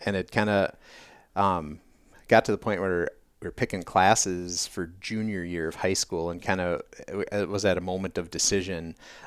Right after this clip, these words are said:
of, um, am I gonna kinda take extra languages to go the M L C route, or am I gonna take a different science course or whatever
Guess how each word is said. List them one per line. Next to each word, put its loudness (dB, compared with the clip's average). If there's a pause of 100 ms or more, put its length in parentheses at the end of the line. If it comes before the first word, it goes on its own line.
(160)
of, 0 (140)
um, -2
am -2
I 2
gonna -2
kinda 0
take -2 (540)
extra -2 (320)
languages 2 (380)
to -4
go 0
the 0
M 0
L 0
C 0
route, 0
or 2
am 0
I -2
gonna -2
take -4 (240)
a -2
different -4
science 2
course -4
or -6
whatever -2